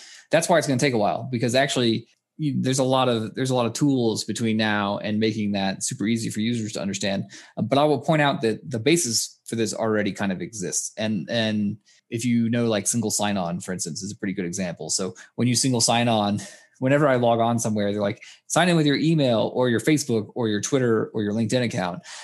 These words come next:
And, like, you know, I don't use my LinkedIn account if it's a social application, right? And I don't use my Facebook account if it's for business, right? And, and, like,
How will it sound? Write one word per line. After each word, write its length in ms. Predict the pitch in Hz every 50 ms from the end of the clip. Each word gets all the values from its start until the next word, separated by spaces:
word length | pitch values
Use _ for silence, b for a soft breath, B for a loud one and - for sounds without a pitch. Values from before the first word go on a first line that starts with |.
| B B B
And, 180 | 120 120 117 113
like, 260 | 107 104 98 - - _ _ _ -
you 80 | 135
know, 200 | 123 107 110 - - -
I 120 | - 147
don't 220 | 160 151 131 117 117
use 180 | 127 135 -
my 100 | 110 104
LinkedIn 300 | 104 110 107 107 123 120
account 420 | 117 104 - 104 95 95 95 - - _ _
if 180 | - 110 - 110
it's 180 | 104 92 -
a 240 | 107 101 98 98 95
social 320 | - - 120 107 107 101 95
application, 580 | 92 - 101 - 117 113 110 - - - - - B B B B B B
right? 280 | - 101 98 101 104 - -
And 140 | - 117 120
I 80 | 131 135
don't 160 | 127 117 113
use 120 | 113 113
my 120 | 110 104 98
Facebook 360 | 127 127 120 - 117 98 -
account 360 | 95 - 113 101 95 98 -
if 120 | 101 98
it's 120 | 101 95 -
for 100 | - 92
business, 580 | 92 110 101 107 82 78 - - - - - - - 87
right? 260 | 101 98 98 92 - -
And, 160 | 107 113 113
and, 260 | 104 117 113 107 107 107
like, 260 | 107 101 95 -